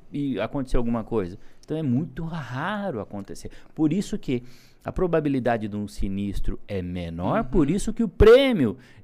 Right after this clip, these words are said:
Speaker 1: também é mais barato,
Speaker 2: Uhum.
Speaker 1: porque tudo isso é calculado.
Speaker 2: Uhum. E aí fala comigo, né, Ju?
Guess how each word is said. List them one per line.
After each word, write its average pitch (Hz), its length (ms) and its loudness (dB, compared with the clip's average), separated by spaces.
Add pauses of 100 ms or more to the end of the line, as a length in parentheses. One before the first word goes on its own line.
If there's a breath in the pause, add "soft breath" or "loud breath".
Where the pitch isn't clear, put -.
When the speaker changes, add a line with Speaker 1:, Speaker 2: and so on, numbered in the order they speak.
(120)
Speaker 1:
também 214 340 4
é - 20 0
mais 208 180 -2
barato, 214 680 -4
Speaker 2:
Uhum. 170 180 -8
Speaker 1:
porque 277 220 -4
tudo 240 220 -2
isso 240 140 2
é 226 40 2
calculado. 226 800 -4
Speaker 2:
Uhum. 160 440 -10 (520 soft breath)
E 156 80 -6
aí 175 140 -2
fala 180 240 0
comigo, 175 380 -4
né, 170 160 0
Ju? 151 240 -6